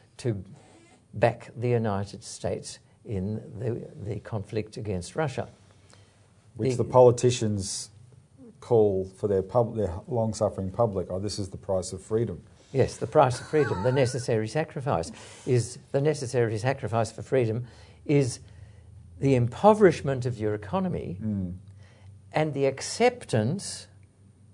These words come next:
Speaker 1: of the diktat of America.
Speaker 2: Mm. Um, John, uh,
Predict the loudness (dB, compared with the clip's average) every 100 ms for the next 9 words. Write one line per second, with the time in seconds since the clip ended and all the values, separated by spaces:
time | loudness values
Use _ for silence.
0 | -20 -20 -20 -20 -20 -20 -20 -20 0 0
1 | 2 -2 2 0 0 -6 -4 -4 -6 -16
2 | -20 -20 -20 -20 -20 -20 -2 -2 -2 -6
3 | -12 -6 -2 0 -2 -4 -16 _ _ -12
4 | -10 -10 -14 _ _ _ _ _ _ -20
5 | -20 -20 _ -20 _ 4 4 2 -2 -14
6 | -20 -20 -20 -4 4 6 6 0 -10 -20
7 | _ _ -2 2 2